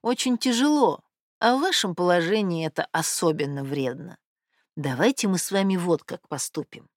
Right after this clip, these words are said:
За годы работы у меня образовалась мощнейшая агентурная сеть из детей и их родителей. Я поспрашиваю, кого надо,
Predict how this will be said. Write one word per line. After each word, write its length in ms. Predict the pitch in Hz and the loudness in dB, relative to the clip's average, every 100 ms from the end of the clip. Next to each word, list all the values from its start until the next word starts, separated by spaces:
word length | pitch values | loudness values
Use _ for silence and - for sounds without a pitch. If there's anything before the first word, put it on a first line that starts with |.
| _ _ _ _ _ - | _ _ _ _ _ -10
За 180 | 135 156 | -4 4
годы 260 | 160 151 | 4 4
работы 640 | 139 123 143 233 - - _ - - - | 0 -2 0 -2 -2 -12 _ -20 -20 -2
у 60 | |
меня 300 | 170 185 214 | 2 6 6
образовалась 720 | 202 185 175 180 220 220 - 202 | 4 2 2 4 4 2 0 0
мощнейшая 840 | 196 - - 214 277 269 - 226 | 0 2 2 2 2 0 4 4
агентурная 800 | - 185 202 190 233 214 190 175 | 2 0 0 2 2 2 2 0
сеть 380 | - 240 262 - | 0 0 0 0
из 200 | 180 147 | 0 2
детей 520 | 147 139 - 233 220 | -2 -4 0 2 2
и 220 | - 190 | 0 -2
их 120 | 170 | -2
родителей. 760 | 165 170 160 135 - - - - _ _ _ _ _ _ 277 | 0 0 0 -6 -8 -10 -12 -20 _ _ _ _ _ _ 0
Я 160 | 415 | 0
поспрашиваю, 800 | - 160 - 175 247 - 247 240 | 2 -2 0 2 4 2 0 0
кого 280 | - 226 226 | 2 2 2
надо, 460 | 226 220 208 208 | 2 2 0 -4